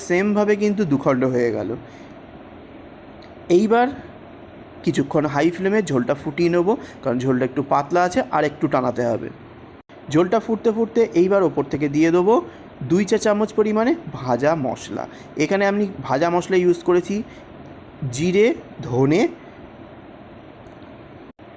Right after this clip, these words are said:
একটা ছোট্ট তেজপাতা, একটা লবঙ্গ, একটা দারচিনি, একটা এলাচ, কোনো শুকনো লঙ্কা কিন্তু ব্যবহার করিনি। এটাকে ড্রাই রোস্ট করে নিয়ে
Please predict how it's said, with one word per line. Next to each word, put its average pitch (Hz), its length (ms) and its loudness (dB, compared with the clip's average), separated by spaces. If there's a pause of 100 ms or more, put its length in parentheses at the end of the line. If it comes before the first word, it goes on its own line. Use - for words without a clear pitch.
(160)
একটা 143 280 -4 (120)
ছোট্ট - 400 -2 (160)
তেজপাতা, 208 520 2 (1080)
একটা - 340 0 (160)
লবঙ্গ, 185 440 4 (520)
একটা - 220 -2 (160)
দারচিনি, 185 580 0 (640)
একটা 139 280 0 (680)
এলাচ, 180 300 2 (640)
কোনো 208 200 4
শুকনো 165 420 0
লঙ্কা 165 220 2
কিন্তু 170 240 0
ব্যবহার 135 340 2
করিনি। 123 280 0
এটাকে 135 240 0
ড্রাই 135 280 2
রোস্ট 160 260 0
করে 175 220 4
নিয়ে 208 200 2